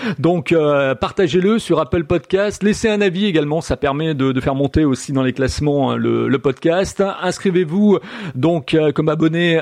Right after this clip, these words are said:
euh, sur ma chaîne YouTube, euh, donc directement interview, euh, euh, interview entrepreneur.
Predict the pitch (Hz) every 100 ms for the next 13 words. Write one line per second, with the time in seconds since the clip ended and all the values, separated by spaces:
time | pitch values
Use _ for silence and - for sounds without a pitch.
0 | 147 131 123 127 - 147 143 - 156 139
1 | 127 127 160 - 233 143 117 - 196 135
2 | 120 120 117 117 120 143 143 151 123 151
3 | 139 156 151 147 131 131 135 147 139 127
4 | 127 120 120 120 117 117 117 113 143 127
5 | 139 101 120 139 131 - 120 127 131 165
6 | 202